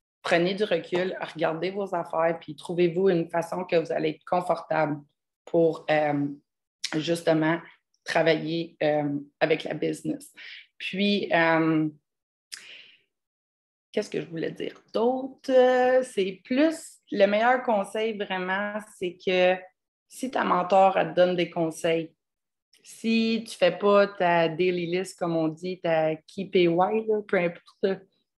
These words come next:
les, les tâches quotidiennes, c'est sûr que peut-être que ta business,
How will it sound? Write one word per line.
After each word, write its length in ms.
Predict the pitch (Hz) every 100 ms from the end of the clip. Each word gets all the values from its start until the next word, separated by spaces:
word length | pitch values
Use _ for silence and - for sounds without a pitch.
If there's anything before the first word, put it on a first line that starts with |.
| - -
les, 240 | 170 170 170
les 260 | 175 175
tâches 300 | 196 190 190
quotidiennes, 800 | 196 175 - 156 170 185 196 202 - - - _ -
c'est 160 | 208
sûr 200 | 202 226
que 80 | 226
peut-être 400 | - 175 185 180
que 80 | 175
ta 180 | 170 165
business, 520 | 160 170 170 180